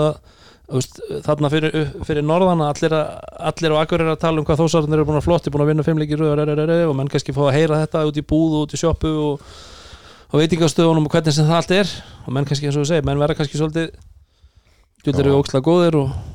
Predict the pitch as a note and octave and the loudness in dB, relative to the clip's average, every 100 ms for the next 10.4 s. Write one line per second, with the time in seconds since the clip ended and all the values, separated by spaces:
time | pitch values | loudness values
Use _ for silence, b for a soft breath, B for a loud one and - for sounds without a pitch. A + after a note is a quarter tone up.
0 | - C3 C#3 C3 C#3 C3 B2+ A#2 B2 A#2 | -10 -2 0 2 2 2 2 0 -2 -2
1 | G#2+ C3 C#3+ B2+ A2 A#2 G#2+ - G#2+ G#2 | -2 -4 -2 -2 -2 -4 -4 -4 -4 -4
2 | G#2+ G2 G2+ G2+ G2 - - A2 G2+ G#2 | -4 -2 0 0 0 -6 -8 -6 -2 -2
3 | G#2+ B2+ A#2 A#2 - C#3 A2 G2 B2+ C3+ | -2 -4 -8 -10 -6 -6 -6 -8 -6 -4
4 | A2 G#2+ - - _ _ _ _ _ _ | -2 -4 -8 -14 _ _ _ _ _ _
5 | _ _ _ _ _ A#2+ A#2 - B2+ B2 | _ _ _ _ _ -12 -10 -6 -2 -2
6 | A#2+ B2+ B2 D3 C#3+ G#2 - C3+ C3 B2 | -2 -4 -6 -6 -8 -10 -12 -6 -2 -2
7 | C3+ - _ _ _ _ _ - G2+ G2 | -4 -10 _ _ _ _ _ -8 -6 -6
8 | - _ _ _ _ _ _ _ _ _ | -8 _ _ _ _ _ _ _ _ _
9 | _ _ _ _ _ _ _ _ _ _ | _ _ _ _ _ _ _ _ _ _
10 | _ - F2 - | _ -14 -14 -12